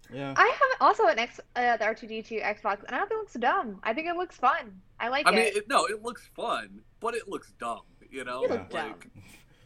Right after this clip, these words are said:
Speaker 3: sure.
Speaker 2: <laughs> Don't insult my consoles.
Speaker 3: Yeah.
Speaker 1: Uh, you know, I think, and the, that's the conversation that happens with all these, with every time a new console comes out, people talk about how it looks because,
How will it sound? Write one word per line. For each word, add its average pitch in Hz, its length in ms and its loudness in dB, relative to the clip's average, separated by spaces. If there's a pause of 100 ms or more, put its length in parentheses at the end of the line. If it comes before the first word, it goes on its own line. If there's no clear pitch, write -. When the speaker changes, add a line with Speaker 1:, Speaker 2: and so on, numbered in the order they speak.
Speaker 3:
sure. - 280 -10 (100)
Speaker 2:
<laughs> 392 420 4 (1500)
Don't 571 220 8
insult 247 280 4
my 214 120 8
consoles. 302 840 0 (240)
Speaker 3:
Yeah. 135 600 -18
Speaker 1:
Uh, 101 600 -6 (340)
you 143 100 -10
know, 147 300 -6 (280)
I 143 120 -4
think, 160 200 -6
and 143 260 -6 (680)
the, 120 180 -8 (400)
that's 156 240 -6
the 185 80 -10
conversation 143 500 -8
that 113 140 -10
happens 98 640 -14
with 85 240 -10
all 85 240 -10
these, 87 420 -14
with 92 160 -10
every 110 160 -6
time 110 160 -10
a 101 40 -8
new 104 100 -6
console 85 340 -14
comes 85 280 -16
out, 82 260 -12 (480)
people 120 140 -10
talk 117 180 -4
about 92 160 -8
how 98 160 -8
it 80 60 -8
looks 101 280 -8
because, 92 540 -12